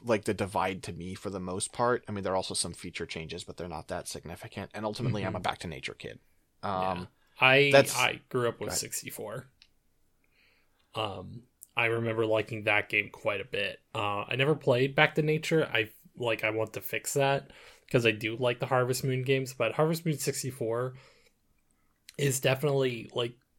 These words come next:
Speaker 2: is very closely in line with, like, it's a very simple game. Um, it, like, because it came from the lineage of the original Harvest Moon on Super Nintendo, which is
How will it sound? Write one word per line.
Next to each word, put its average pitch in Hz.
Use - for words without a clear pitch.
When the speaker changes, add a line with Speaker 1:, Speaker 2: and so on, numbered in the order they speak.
Speaker 2:
is 135
very 151
closely 127
in 117
line 110
with, 107
like, 104
it's 135
a 135
very 160
simple 135
game. 185
Um, 107
it, 131
like, 139
because 123
it 117
came 120
from 123
the 117
lineage 113
of 104
the 127
original 147
Harvest 107
Moon 101
on 104
Super 170
Nintendo, 107
which 123
is 104